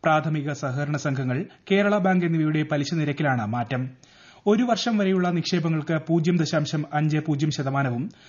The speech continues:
ഒരു വർഷത്തിന് മുകളിലുള്ള നിക്ഷേപങ്ങൾക്ക് പൂജ്യം ദശാംശം ഏഴ് അഞ്ച് ശതമാനവുമാണ് വർധന.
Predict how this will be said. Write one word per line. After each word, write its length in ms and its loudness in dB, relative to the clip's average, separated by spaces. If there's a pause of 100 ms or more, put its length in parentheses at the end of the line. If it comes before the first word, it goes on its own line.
(180)
ഒരു 140 4
വർഷത്തിന് 440 0
മുകളിലുള്ള 440 2
നിക്ഷേപങ്ങൾക്ക് 720 -2
പൂജ്യം 260 2
ദശാംശം 480 -2
ഏഴ് 280 -2
അഞ്ച് 200 -2
ശതമാനവുമാണ് 760 -2
വർധന. 280 -4